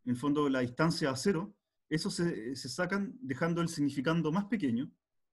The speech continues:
que sería uno, ¿no es cierto? Entonces por eso que no sale nada, es como si fuera uno por dos, y ahí va dos elevado a ciento veintisiete, y acá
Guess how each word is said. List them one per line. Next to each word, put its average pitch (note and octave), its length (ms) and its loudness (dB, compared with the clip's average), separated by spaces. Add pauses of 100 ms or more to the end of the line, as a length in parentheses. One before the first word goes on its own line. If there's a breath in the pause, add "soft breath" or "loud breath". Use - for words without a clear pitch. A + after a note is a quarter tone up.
(120)
que A2+ 80 -14
sería B2+ 260 2
uno, D3+ 400 2 (180)
¿no - 60 -16
es B2 60 -14
cierto? D3 240 -6
Entonces E3 240 -4
por C#3 100 0
eso D#3 180 0
que D#3+ 120 -2
no D3 80 0
sale D3 220 -2
nada, E3+ 300 0
es C3+ 80 -12
como C#3+ 220 -2
si C3 80 -12
fuera C3+ 300 -4
uno D#3+ 320 -2
por E3+ 280 -4 (680)
dos, D#3+ 460 -2 (380)
y C3 80 0
ahí D#3 120 6
va E3 140 2
dos D#3+ 180 2
elevado E3 340 2
a D#3+ 40 -4
ciento D3+ 300 -2
veintisiete, F3 600 -4 (520)
y C3 100 -2
acá D3+ 420 0